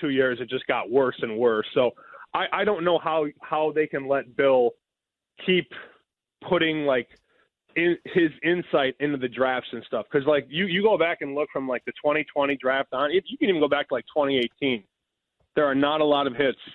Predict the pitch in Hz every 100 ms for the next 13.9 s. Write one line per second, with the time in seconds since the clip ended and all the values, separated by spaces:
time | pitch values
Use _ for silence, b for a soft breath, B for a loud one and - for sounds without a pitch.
0 | _ - 127 110 113 104 95 - - 131
1 | 139 170 196 160 143 147 - 151 131 151
2 | 143 131 139 135 170 131 110 - - _
3 | _ _ _ _ 156 147 180 131 147 185
4 | - 143 123 113 _ 185 180 - 156 160
5 | 127 143 139 113 _ - 131 131 131 147
6 | 135 117 120 110 - 120 151 175 - 143
7 | 131 135 151 - 110 110 143 170 120 -
8 | 127 123 165 151 175 143 180 - 151 180
9 | 160 151 156 - 165 160 120 117 _ _
10 | _ _ _ 156 160 160 151 143 139 147
11 | 156 156 156 156 156 110 123 151 151 151
12 | 151 139 151 147 143 147 151 147 123 -
13 | _ _ _ _ 143 147 139 131